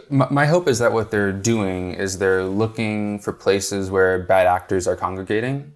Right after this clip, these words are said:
And oftentimes it is, like, the strong privacy, like, enabling places which are allowing that activity to take place. I, I,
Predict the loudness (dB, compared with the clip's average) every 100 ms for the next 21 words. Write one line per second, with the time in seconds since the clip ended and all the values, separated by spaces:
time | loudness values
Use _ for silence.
0 | _ -2 0 0 -2 0 2 2 2 -2
1 | 0 -2 -2 -4 -4 -4 -2 -2 -2 -4
2 | -4 -4 -8 _ _ _ _ _ -4 2
3 | 4 6 4 2 2 2 2 0 0 2
4 | 0 -2 -4 -2 0 0 -2 -2 -6 -2
5 | 0 0 0 -2 -4 0 2 4 2 0
6 | 2 2 2 -2 -4 -4 -4 -4 -2 -4
7 | -8 -12 -6 -4 -4 -6 -12 -14 _ _
8 | 2 4 4 2 2 2 0